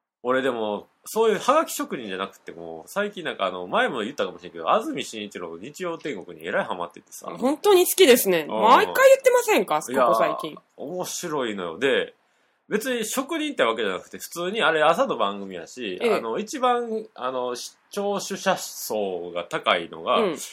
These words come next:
Speaker 1: 五十代、六十代の人たちなんやって、
Speaker 2: おー。
Speaker 1: とてもそうとは思えへんぐらい挑戦的な内容なんやけど、ただね、送ってくるハガキが普通に五十代のおじさんとか、
Speaker 2: ええ。
Speaker 1: 四十代主婦とか、
Speaker 2: うんうん。
Speaker 1: まあ、十、たまに十代とかもいんねんけど、
Speaker 2: うんう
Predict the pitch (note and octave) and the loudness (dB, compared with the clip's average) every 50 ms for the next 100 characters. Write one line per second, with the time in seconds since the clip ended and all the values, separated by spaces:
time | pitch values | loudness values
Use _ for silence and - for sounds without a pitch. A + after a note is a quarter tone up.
0 | - - - - F#3+ A#3+ A#3 C#4+ A3+ D#3+ B2 F#2+ F2+ A#2 - - G3+ G3 F#3+ E3 | -16 -8 -4 -2 0 0 0 0 0 2 2 2 2 0 -4 -4 -6 -6 -2 -2
1 | B2 G#2 F2+ F2 - - F#2 F2 E2+ D2+ - - E2 E2 D#2 D#2 D2 D2 _ _ | 0 0 -2 -4 -8 -12 -14 -14 -14 -14 -14 -16 -14 -14 -14 -14 -18 -20 _ _
2 | - G2 F#2+ - - G3+ G#3+ G#3+ G#3+ G#3 G3+ G3+ F#3+ F#3 G3 G3 C4 C4 A#3 A3+ | -8 -8 -6 -6 -4 -2 0 0 2 2 2 2 2 2 0 0 0 0 0 -2
3 | G3 - - B3+ A3 - - C#3+ A2+ A#2 C#3 D3+ C#3+ B2 A2 G#2+ G2+ F#2+ G2 F#2+ | -2 0 0 2 2 2 2 2 2 2 2 0 0 0 -2 -2 -4 -6 -8 -6
4 | F#2+ F#2+ F#2+ F#2 F#2 F#2 F#2 F#2 F2+ F2+ - D3 D3+ C#3 - C3+ C3+ B2 C3+ C3 | -4 -4 -4 -2 -4 -4 -6 -8 -8 -8 -4 -2 -2 -2 -2 -4 -6 -6 -8 -8
5 | A#2 F2+ E2+ F2 F2 F2 F2+ F2 E2+ D#2+ D2+ D2 - _ - - - D#2 D#2+ D#2+ | -8 -8 -6 -6 -6 -6 -8 -10 -10 -12 -14 -18 -20 _ -20 -20 -18 -16 -16 -16
6 | D2+ - D2 _ _ _ - - - - - - - - - _ _ _ _ _ | -16 -18 -20 _ _ _ -20 -16 -14 -12 -12 -12 -12 -14 -18 _ _ _ _ _
7 | _ _ _ _ _ _ _ - - A#2+ B2 C3+ C3+ C#3+ D#3 A#2+ G2+ C#3 G3+ G3+ | _ _ _ _ _ _ _ -10 -4 0 2 2 2 2 0 0 0 0 0 -2
8 | D4 C4+ G#3 C4+ G3 C#3 G#2+ G#2 G#2+ G#2+ G#2 A2 A2 G#2+ - A2+ A2 - A#2+ A#2+ | -4 -6 -6 -4 -4 -2 0 2 2 0 0 -2 -6 -8 -8 -10 -10 -8 -8 -8
9 | B2 C3+ C3 A2 D3 D#3 D3 D#3+ E3 D3+ B2+ G#2 F#2+ F#2 F2 E2+ E2 E2 E2 E2+ | -6 -6 -4 -2 -2 -2 -2 -4 -4 -2 0 0 0 0 -2 -6 -10 -12 -12 -12
10 | E2 E2+ F#2 F#2+ G2 A2 G#2+ - A2 G#2+ G2+ - E2 - - F2+ F2 E2+ - G#3+ | -10 -8 -8 -8 -8 -8 -4 -2 -2 -2 -2 -6 -12 -10 -6 -4 -4 -2 0 2
11 | G#3+ F#3+ F3 F3 F#3+ F3 - F#2 - - - A#2 - A2+ - - F2 - - - | 4 4 4 4 4 2 2 0 0 -4 -8 -10 -10 -12 -14 -14 -16 -12 -6 -4
12 | F#2 F2 E2 - - G#3 G3 - - A#2+ - E3 E3+ G#3+ G#3 - - - F#3 F#3+ | -2 -2 -2 -4 -6 -6 -6 -4 -2 -2 -2 0 0 0 -2 0 0 -2 0 0
13 | G3 F#3 F3 C3+ D3+ F3 E3+ D#3 A2+ G2+ F2+ E2 D#2+ - - - - - E2+ E2+ | -2 -2 -4 -6 -6 -6 -4 -2 0 0 -2 -2 -6 -12 -14 -16 -14 -14 -12 -12
14 | F#2 G2 F#2+ F2 D2+ C#2 - - - - E2+ - A3 | -12 -12 -12 -14 -14 -16 -20 -20 -20 -18 -14 -10 -8